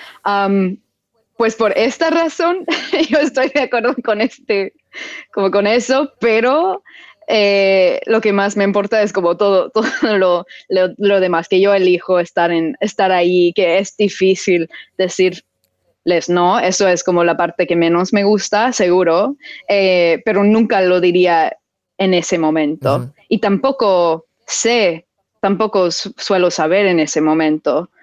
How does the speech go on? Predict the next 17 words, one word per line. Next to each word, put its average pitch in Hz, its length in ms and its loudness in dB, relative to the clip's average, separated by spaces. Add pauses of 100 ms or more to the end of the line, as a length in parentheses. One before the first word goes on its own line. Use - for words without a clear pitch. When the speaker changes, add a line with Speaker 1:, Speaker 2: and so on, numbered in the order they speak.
(560)
Speaker 1:
¿sabes? 180 400 0
Que, 165 540 2
que 180 100 2
necesito, 175 1160 0 (1000)
bueno, 165 200 0
a 160 60 0
veces 185 380 0
sí, - 300 -4
<laughs> - 0 -
se 196 140 -2
sabe, 247 520 0 (100)
a 233 100 0
veces 220 400 0
sí, 202 240 0 (300)
es 208 220 -2
claro 196 320 2
que 180 260 0